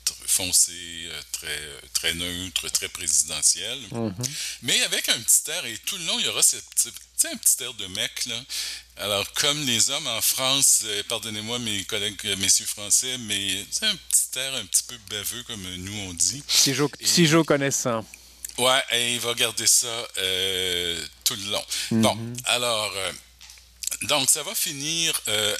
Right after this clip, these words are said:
Speaker 1: à égalité,
Speaker 2: Mhm.
Speaker 1: comme je le disais, et j'aimerais attirer votre attention sur deux anecdotes parce que le jeu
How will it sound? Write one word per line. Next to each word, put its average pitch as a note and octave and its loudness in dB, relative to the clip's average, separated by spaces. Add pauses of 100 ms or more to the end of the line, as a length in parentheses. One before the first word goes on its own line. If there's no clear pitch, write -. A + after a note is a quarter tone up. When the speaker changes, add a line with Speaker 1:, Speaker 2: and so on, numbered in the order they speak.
Speaker 1:
à B2+ 6
égalité, A#2 2
Speaker 2:
Mhm. G2 0
Speaker 1:
comme G#2+ 2
je G#2+ 4
le G2 -2
disais, E3 2 (100)
et G#2+ 4
j'aimerais C#3+ 0
attirer E3 2
votre B2+ -8
attention G#2+ 0
sur G#2+ -2 (200)
deux C3+ 0
anecdotes F#2+ -2
parce - 4
que - -6 (560)
le A2+ 0
jeu F3+ 6